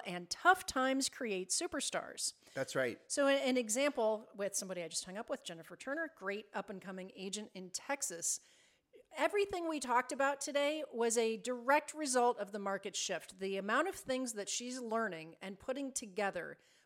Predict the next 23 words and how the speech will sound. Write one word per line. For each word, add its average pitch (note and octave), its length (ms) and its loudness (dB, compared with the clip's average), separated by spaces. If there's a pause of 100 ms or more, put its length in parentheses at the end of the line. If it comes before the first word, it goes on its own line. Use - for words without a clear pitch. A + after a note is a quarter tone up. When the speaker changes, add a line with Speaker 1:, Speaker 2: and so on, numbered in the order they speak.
Speaker 1:
because A3+ 380 0
she A#3 240 -2
now A3+ 320 4
can A3+ 320 -6
get G3 300 2 (120)
F F3 200 -6
H E3+ 180 -4
A E3+ 80 -4
buyers B3 380 6
in B3 100 -4
contract, A#3+ 640 -2 (240)
she A3+ 180 -4
now G#3 200 0
knows F#3+ 240 0
a F#3 40 2
lot F#3 300 4
more F#3+ 140 -2
about E3+ 240 -4
different G3+ 260 -6
types - 260 -10
of F3 140 -12
mortgage C4 420 0
products. B3 520 4